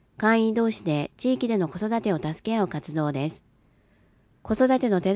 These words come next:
助けをしてほしい人、よろしく会員と、子育ての手伝いができる人、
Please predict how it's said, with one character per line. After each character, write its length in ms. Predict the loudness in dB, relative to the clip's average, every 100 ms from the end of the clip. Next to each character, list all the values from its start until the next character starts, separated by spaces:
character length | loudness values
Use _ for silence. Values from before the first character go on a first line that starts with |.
| 0
助 180 | 0 0
け 40 |
を 80 | 0
し 80 | 0
て 120 | -2
ほ 100 | -2
し 200 | 0 -2
い 20 | -2
人、 400 | -4 -2 -2 -4 -20 -2
よ 100 | 2
ろ 80 | 2
し 80 | 2
く 160 | -2
会 220 | -2 -2 -4
員 200 | -6 -12 _ _
と、 240 | -2 0 -2 _ _ _ _
子 100 | -4
育 260 | 2 4 4
て 80 | 2
の 120 | 2
手 120 | 0
伝 280 | -2 0 2
い 20 |
が 100 | 2
で 120 | -2
き 120 | -2 0
る 100 | -2
人、 400 | -2 -4 -4